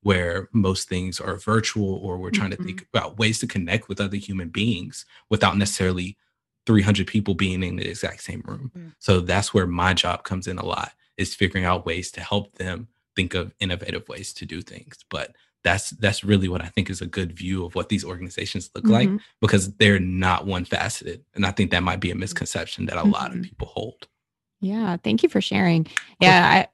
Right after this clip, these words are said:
Speaker 2: I, I will admit that I think the majority of what I knew was kind of more the, I guess, stereotypical sort of side. And so it's super cool to hear more about the philanthropic, uh, side of it,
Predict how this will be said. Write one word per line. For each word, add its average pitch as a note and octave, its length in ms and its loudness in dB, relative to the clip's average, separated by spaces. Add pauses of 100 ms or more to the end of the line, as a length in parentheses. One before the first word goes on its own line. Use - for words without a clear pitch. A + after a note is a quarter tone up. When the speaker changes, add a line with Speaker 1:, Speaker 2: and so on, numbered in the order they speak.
(120)
Speaker 2:
I, - 60 10
I G#3 40 10
will G3 460 10 (200)
admit F3+ 360 6
that E3+ 260 6
I F3 140 2
think F3 300 2
the F#3 80 2
majority E3+ 540 2
of E3 140 -4
what - 140 4
I E3 120 4
knew E3+ 220 4
was E3 200 0
kind F3 240 2
of E3 180 -2
more D#3+ 480 0 (120)
the, E3 360 0 (140)
I F#3 100 -4
guess, E3+ 200 -4
stereotypical E3+ 1120 2
sort E3 300 -2
of D#3+ 220 -2 (160)
side. E3 640 2 (100)
And F#3+ 200 4
so F#3+ 180 4
it's F3+ 140 -2
super B3+ 320 -2
cool A#3 300 6
to F#3+ 160 0
hear F#3 180 2
more F3 180 0
about E3+ 320 -2
the E3+ 220 -4 (320)
philanthropic, E3+ 1080 2 (560)
uh, E3 240 2
side E3+ 360 4
of D#3+ 80 -2
it, F3+ 240 -2